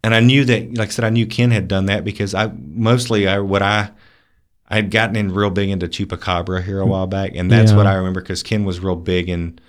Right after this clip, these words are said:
Speaker 1: debunking a lot of that and,
Speaker 2: Right.
Speaker 1: and looking into that. But I knew that he was into that. That's why I was gonna, "Well, I'll send him an email and see what he thinks."
Speaker 2: Sure.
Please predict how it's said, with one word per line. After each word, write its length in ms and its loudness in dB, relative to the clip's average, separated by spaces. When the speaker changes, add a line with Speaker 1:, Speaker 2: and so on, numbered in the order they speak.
Speaker 1:
debunking 640 0
a 40 0
lot 220 -2
of 120 -4
that 300 -2
and, 240 -2
Speaker 2:
Right. 320 6
Speaker 1:
and 160 2
looking 360 -2
into 180 -4
that. 260 -4
But 120 2
I 80 2
knew 280 4
that 160 2
he 140 -2
was 360 -4
into 240 4
that. 160 4
That's 220 0
why 260 0
I 40 -2
was 160 -6
gonna, 160 -6
"Well, 180 -8
I'll 200 -4
send 280 -6
him 240 -2
an 120 -8
email 420 -4
and 120 -6
see 160 -4
what 140 -2
he 140 -2
thinks." 500 -8
Speaker 2:
Sure. 460 6